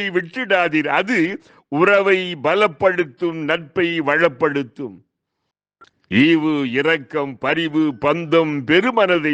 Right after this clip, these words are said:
உயிர்ப்பிக்கும். விருந்தளித்தால் பொருள் குறையும் என்றவரும் எண்ணாதீர். விருந்தளித்தால்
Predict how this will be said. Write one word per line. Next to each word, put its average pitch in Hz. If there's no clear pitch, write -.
உயிர்ப்பிக்கும். 120
விருந்தளித்தால் 185
பொருள் 185
குறையும் 208
என்றவரும் 165
எண்ணாதீர். 135
விருந்தளித்தால் 196